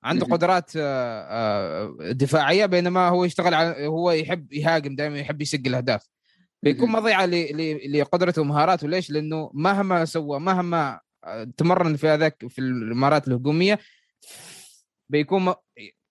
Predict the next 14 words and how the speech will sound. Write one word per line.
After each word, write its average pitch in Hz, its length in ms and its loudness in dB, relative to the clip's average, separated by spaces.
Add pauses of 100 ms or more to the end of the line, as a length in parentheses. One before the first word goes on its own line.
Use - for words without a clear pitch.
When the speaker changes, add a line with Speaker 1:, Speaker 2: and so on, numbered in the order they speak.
(180)
Speaker 1:
بيكون 170 280 0
ضعيف، 156 320 2
يعني 104 200 -6
بيكون 143 240 -2
في، 160 360 2
في 160 140 0
لاعبين 160 340 2
أحسن 143 260 -4
منه. 120 220 -6 (640)
بينما 165 420 2
هو 165 60 4
Speaker 2:
مم. 170 140 4
Speaker 1:
لو، 165 320 0
لو، 147 420 -2